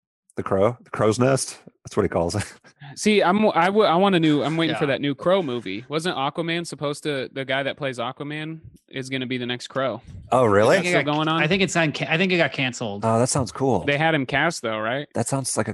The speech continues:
Speaker 2: Or was that a rumor?
Speaker 3: They can't write a Crow script.
Speaker 2: The
Speaker 3: You don't know
Speaker 2: original's
Speaker 3: how.
Speaker 2: pretty good.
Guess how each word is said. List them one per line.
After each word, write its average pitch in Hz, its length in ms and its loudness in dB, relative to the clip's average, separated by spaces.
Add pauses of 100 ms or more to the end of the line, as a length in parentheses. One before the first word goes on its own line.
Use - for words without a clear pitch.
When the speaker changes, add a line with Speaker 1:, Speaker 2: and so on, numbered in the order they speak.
(160)
Speaker 2:
Or 123 100 -4
was 120 140 -4
that 123 100 2
a 117 60 -2
rumor? 120 480 -6
Speaker 3:
They 175 100 0
can't 220 400 2
write 160 220 2
a 156 60 -2
Crow 120 340 -4
script. - 680 -12 (1200)
Speaker 2:
The 143 80 -2
Speaker 3:
You 147 60 0
don't 131 80 2
know 131 60 2
Speaker 2:
original's 170 380 -2
Speaker 3:
how. - 60 -8
Speaker 2:
pretty 117 240 -4
good. 117 320 -4